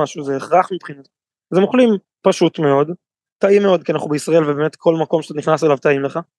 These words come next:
והאפשרות השלישית של תיירים, וכמובן שיש עוד הרבה אפשרויות, זה תיירים של באמת אוכל, תיירים פודיז אמיתיים,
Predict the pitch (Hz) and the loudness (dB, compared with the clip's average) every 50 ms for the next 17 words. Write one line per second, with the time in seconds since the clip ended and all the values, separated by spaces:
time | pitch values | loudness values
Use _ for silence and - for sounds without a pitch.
0 | _ _ _ _ - 185 139 127 147 143 139 143 147 156 - _ _ _ _ _ | _ _ _ _ -18 -14 -4 0 2 4 4 4 2 0 -2 _ _ _ _ _
1 | - 156 143 - - 156 170 196 - - - 180 175 - 254 254 - 320 262 - | -2 0 0 0 0 0 0 0 0 -2 -4 -6 -6 -6 -6 -6 -6 -4 0 2
2 | 175 160 156 151 160 165 151 135 - 147 139 147 156 - 156 143 - 156 147 147 | 2 2 2 0 -2 -4 -4 -4 -4 0 0 0 0 0 -2 -4 -2 -4 -2 0
3 | 151 160 170 - - 160 180 220 226 220 _ _ _ _ _ _ - 175 127 131 | 0 0 -2 -2 -4 -2 -2 -2 -2 -2 _ _ _ _ _ _ -12 -8 0 2
4 | 147 147 143 143 143 143 147 147 151 160 - - 156 143 143 156 202 220 - 208 | 2 4 4 4 4 4 2 0 -2 -6 -4 -2 0 0 2 0 0 0 0 0
5 | 180 - - - 147 143 143 160 190 - - 180 180 - - 139 120 110 _ _ | -2 -2 0 0 0 2 2 0 -2 0 0 -2 0 0 -4 -8 -8 -12 _ _
6 | _ _ _ 151 139 139 180 202 202 - - - 202 208 175 190 165 151 139 143 | _ _ _ 0 2 2 2 0 -2 -4 -2 0 0 2 2 2 0 0 -2 -2
7 | 139 - 156 175 170 147 | -2 0 2 2 2 0